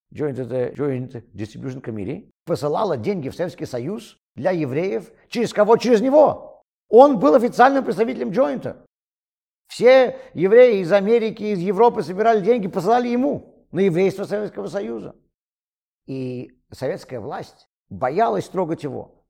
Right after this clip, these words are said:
Что они думали? Они думали, что они смогут оборвать все его каналы и устранить всех людей, которые под ним,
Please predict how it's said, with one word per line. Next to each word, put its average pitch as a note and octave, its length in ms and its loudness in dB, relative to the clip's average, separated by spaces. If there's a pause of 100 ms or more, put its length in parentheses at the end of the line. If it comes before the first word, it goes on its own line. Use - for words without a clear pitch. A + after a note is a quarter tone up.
(140)
Что - 180 -8
они C3+ 120 -4
думали? D#2+ 300 -14
Они G2 140 -14
думали, F3 220 -8
что A#2+ 140 -12
они A#2 80 -12
смогут C3 420 -8 (200)
оборвать C3+ 580 -2
все - 340 -6
его C3 260 -6
каналы A#2 640 -8 (140)
и D3 140 -6
устранить D3+ 500 -6
всех C#3+ 220 -6
людей, C3 220 -8
которые B2+ 320 -8
под D#4 380 0
ним, E3 420 -6